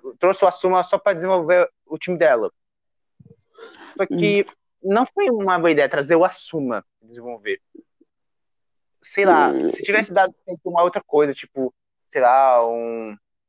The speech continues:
Speaker 1: não trazer o, o Asuma dos mortos, sei lá, fazer, tipo, um genjutsu da,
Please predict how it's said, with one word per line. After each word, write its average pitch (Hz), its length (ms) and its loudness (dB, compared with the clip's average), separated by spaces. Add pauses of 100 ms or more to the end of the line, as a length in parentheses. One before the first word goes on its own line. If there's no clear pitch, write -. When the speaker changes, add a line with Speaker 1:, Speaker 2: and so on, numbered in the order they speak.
(1000)
Speaker 1:
não 214 180 -4
trazer 170 280 0
o, 139 440 -2
o 135 60 4
Asuma 139 280 -2
dos 131 240 -4
mortos, 117 540 0
sei 185 140 -2
lá, 156 500 2
fazer, 127 300 -2
tipo, 139 520 -6 (520)
um 131 100 -12
genjutsu 143 680 -6
da, 120 640 4